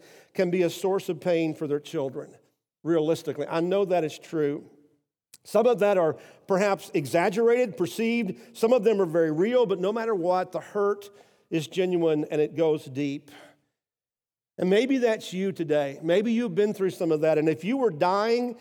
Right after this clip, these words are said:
your parents would not be on your mind. You would not be worried about them because they brought you a lot of pain in life.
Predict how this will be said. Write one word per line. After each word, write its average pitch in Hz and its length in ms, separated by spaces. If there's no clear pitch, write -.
your 190 200
parents 226 440
would 170 140
not 190 260
be 214 160
on 214 160
your 208 140
mind. 147 420
You 175 80
would 175 140
not 185 200
be 190 120
worried 175 260
about 151 320
them 151 360
because 156 280
they 190 100
brought 185 320
you 180 100
a - 20
lot 180 180
of 175 80
pain 180 280
in 147 100
life. 147 600